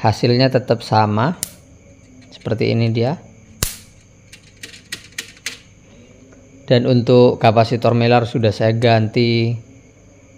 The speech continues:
dioda-dioda juga sudah saya ganti. Yang belum saya ganti adalah bagian trafonya.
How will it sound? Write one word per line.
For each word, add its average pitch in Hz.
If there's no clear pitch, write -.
dioda-dioda 120
juga 117
sudah 110
saya 117
ganti. 107
Yang 120
belum 127
saya 117
ganti 110
adalah 107
bagian 104
trafonya. 104